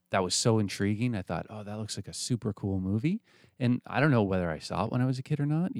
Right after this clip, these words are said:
Presumably I did, but I couldn't remember it at all. And I just, I bought it recently. I bought Ghoulies one and two and a, it was a cheap D V D. So, um,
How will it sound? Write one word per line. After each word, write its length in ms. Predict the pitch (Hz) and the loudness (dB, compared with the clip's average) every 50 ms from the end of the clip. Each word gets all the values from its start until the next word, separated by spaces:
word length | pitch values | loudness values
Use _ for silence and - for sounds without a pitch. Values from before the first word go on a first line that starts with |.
| 95 _ - | -8 _ -8
Presumably 540 | - 104 92 87 92 110 120 101 87 78 78 | -6 -4 -2 0 0 0 0 0 0 -4 -4
I 80 | 85 | -8
did, 280 | 87 73 69 85 92 - | -10 -10 -10 -10 -10 -8
but 220 | - 85 78 - _ _ _ _ _ _ _ - | -8 -8 -8 -8 _ _ _ _ _ _ _ -8
I 80 | 113 | -6
couldn't 260 | 120 - 151 135 135 123 | -4 -2 -2 -2 0 0
remember 340 | 110 104 107 104 98 95 | 0 0 0 0 0 0
it 100 | 87 - | -2 -2
at 220 | - - 82 80 - - | -4 -8 -10 -10 -10 -6
all. 320 | - 85 82 85 80 82 80 | -4 -2 -2 -2 -2 -4 -6
And 100 | 82 82 | -6 -8
I 60 | 82 | -10
just, 340 | 85 - 107 - - - - | -6 -6 -6 -6 -6 -10 -12
I 100 | - 98 | -14 -12
bought 240 | 85 - 87 90 95 | -6 -4 -2 -2 0
it 80 | - 90 | -2 -2
recently. 400 | 98 95 92 - 135 127 131 110 | -4 -6 -6 -6 -4 -4 -2 -2
I 60 | 98 | -2
bought 220 | 87 90 82 - | -2 -4 -6 -4
Ghoulies 380 | - 101 98 98 95 92 - - | -2 -2 0 0 0 -2 -2 -4
one 160 | 87 87 87 | -4 -2 -2
and 120 | 87 87 | -2 -4
two 300 | - - - 90 92 95 | -4 -2 -2 0 0 2
and 100 | 95 85 | 0 -2
a, 200 | 82 80 76 - - _ _ _ _ _ _ _ - | -2 -6 -8 -12 -16 _ _ _ _ _ _ _ -6
it 40 | - | -4
was 140 | 101 87 80 | -4 -4 -4
a 20 | |
cheap 280 | - - - 104 - - | -4 -2 -2 -2 -2 -2
D 120 | - 95 | -4 -4
V 100 | 85 85 | -2 -2
D. 220 | 87 90 110 127 - _ _ _ _ _ - _ _ _ _ _ - | -2 -2 -2 -2 -4 _ _ _ _ _ -20 _ _ _ _ _ -8
So, 640 | - - - 123 113 110 110 107 107 107 104 - - | -4 2 4 6 6 8 6 6 4 4 2 0 -2
um, 380 | - 110 98 95 95 95 95 | -4 -2 0 0 0 -2 -2